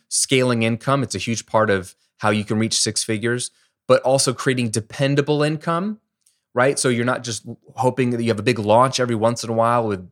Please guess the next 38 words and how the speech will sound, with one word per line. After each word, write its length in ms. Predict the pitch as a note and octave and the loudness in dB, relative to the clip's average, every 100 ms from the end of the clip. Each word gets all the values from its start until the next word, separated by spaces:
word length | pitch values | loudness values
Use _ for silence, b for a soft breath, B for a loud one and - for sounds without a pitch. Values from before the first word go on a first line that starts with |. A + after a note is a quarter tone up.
| - | -10
with 220 | G#2+ F#2 | -8 -6
big 240 | A2 G#2+ | -4 -2
spikes 500 | - - G#2+ A#2 - | -4 0 2 2 -2
of 160 | B2 G#2+ | -2 2
revenue, 460 | A#2 A#2 C3 C3 A#2 | 2 2 0 -2 -2
and 100 | G#2 | -2
then 380 | G#2 G#2 G#2+ - | -4 -6 -10 -14
you're 180 | G#2+ G#2+ | -8 -4
hoping 280 | G2+ G#2 G2+ | -2 -2 -4
that 140 | G2 | -6
more 160 | G#2 G#2 | -6 -4
money 180 | G2+ G2 | -4 -6
comes 260 | - G2 | -8 -4
in. 240 | D#3 E3 D3+ B B - | -2 -2 -4 B B -8
So 100 | A#2+ | -6
it's 100 | A#2 | -2
a 40 | |
great 220 | A#2+ D3+ | 2 2
way 120 | D3+ | 2
to 80 | C3 | 0
create 420 | A#2 - A#2+ - | -2 -2 -4 -6
predictable 560 | - A#2+ C3+ C#3+ B2+ A#2+ | -8 -4 -4 -4 -4 -2
recurring 540 | A2+ G#2+ - D3+ D3+ | -4 -8 -2 0 2
revenue 360 | A#2 A2+ A#2 A#2+ | 4 4 2 -4
because 280 | A#2 G#2+ G#2 | -4 -6 -4
they 80 | G#2+ | -2
sign 300 | - A#2+ A#2 | 0 2 2
up 180 | G#2+ | 0
once 300 | A#2 B2+ B2+ | 0 -2 -2
and 120 | A2 G#2+ | -4 -4
then 60 | |
their 100 | G#2 | -6
credit 280 | G2+ A2+ A2+ | -4 -6 -4
card 240 | A2 G#2 G2 | -2 -2 -4
is 100 | - | -6
charged 380 | - G2+ G2+ | -2 0 0
every 220 | G#2 G2+ G#2 | -4 -4 0
month, 600 | D3 D#3 D3 - - | 0 0 -4 -20 -20